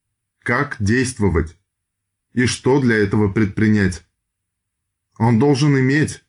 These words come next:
собственно говоря, в своём сознании путь своей борьбы. Для того, чтобы идти по какому-то пути,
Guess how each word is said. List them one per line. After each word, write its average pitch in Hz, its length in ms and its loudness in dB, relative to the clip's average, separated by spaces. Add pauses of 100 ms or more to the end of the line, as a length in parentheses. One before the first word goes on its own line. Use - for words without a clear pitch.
(120)
собственно 107 640 0
говоря, 98 540 0 (200)
в - 80 -18
своём 123 420 0
сознании 110 760 0 (320)
путь 160 380 0
своей 110 460 0
борьбы. 98 560 0 (560)
Для 107 220 2
того, 120 520 0
чтобы 139 460 0
идти 143 220 0
по 117 300 0
какому-то 110 520 0
пути, 135 540 -2